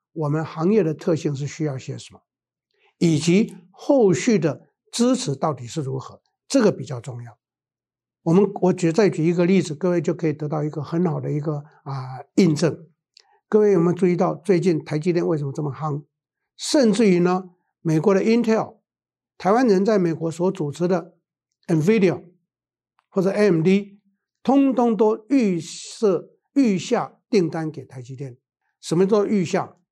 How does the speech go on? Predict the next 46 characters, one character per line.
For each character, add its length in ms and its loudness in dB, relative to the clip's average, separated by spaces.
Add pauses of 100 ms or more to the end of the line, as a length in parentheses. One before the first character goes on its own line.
因 160 -4
为 60 -6
他 120 -4
们 140 -4
要 160 2
的 140 -6
是 120 -10
三 240 -4
奈 140 0
米、 360 -6
五 100 -6
奈 160 -2
米 160 -4
的 160 -12 (360)
东 200 0
西， 420 -2 (400)
台 140 0
积 120 0
电 160 2
现 160 0
在 140 0
厂 240 -12
还 100 -12
没 120 -6
盖 180 -6
好， 220 -14 (540)
他 100 -4
们 100 0
就 220 -2
下 420 -4
订 180 -8
单， 220 -16 (300)
而 100 0
且 160 0
下 240 -4
订 160 0
单 160 -2
先 240 -2
付 160 -4
钱 220 -10
了， 160 -20 (260)
一 80 2
千 260 0
多 220 0
亿 160 -6
耶。 180 -14